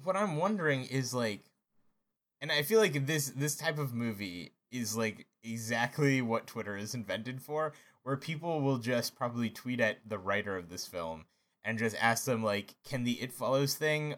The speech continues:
follow her on an airplane? Can the It Follows thing,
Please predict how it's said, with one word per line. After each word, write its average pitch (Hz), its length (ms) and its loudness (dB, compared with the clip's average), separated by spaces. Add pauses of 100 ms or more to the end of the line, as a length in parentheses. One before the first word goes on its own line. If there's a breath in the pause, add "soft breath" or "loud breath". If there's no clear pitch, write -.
follow 113 360 4
her 113 300 2
on 101 240 -4
an 90 140 -6
airplane? 127 640 -4 (300 loud breath)
Can 120 120 -4
the 107 80 -6
It 127 240 -4
Follows 147 400 4
thing, 147 420 2